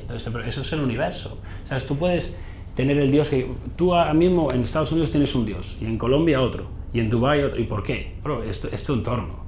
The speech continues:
¿vale? Depende de dónde nazcas, vas a tener una religión. Yo no tengo Dios o religión, tengo universo. Eso, las leyes universales,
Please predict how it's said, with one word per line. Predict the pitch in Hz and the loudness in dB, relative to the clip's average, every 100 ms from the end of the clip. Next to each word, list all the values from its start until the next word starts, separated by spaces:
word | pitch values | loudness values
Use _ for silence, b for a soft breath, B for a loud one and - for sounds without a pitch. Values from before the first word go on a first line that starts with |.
| - B B - | -10 B B -6
¿vale? | 110 107 107 | -6 -4 -6
Depende | 107 107 131 139 | -4 0 2 4
de | |
dónde | 143 160 | 4 4
nazcas, | 175 - 135 143 143 - | 2 0 -2 -2 -2 -4
vas | 107 113 | -4 -2
a | |
tener | 120 127 | -2 2
una | 147 | 2
religión. | 123 95 90 127 98 - B B B | 2 -2 -2 -2 -2 -8 B B B
Yo | 113 175 | -2 2
no | 151 | 2
tengo | 147 123 | 4 4
Dios | 127 117 101 | 4 2 -2
o | 110 | -4
religión, | 107 98 110 92 | -4 -4 -4 -2
tengo | 127 135 | 0 2
universo. | 113 113 95 - - - | 2 0 -6 -10 -10 -10
Eso, | - 113 | -8 -6
las | 110 | -4
leyes | 123 143 151 | 0 0 2
universales, | 135 104 - 139 147 147 - - | 2 0 -2 -2 0 0 -2 -6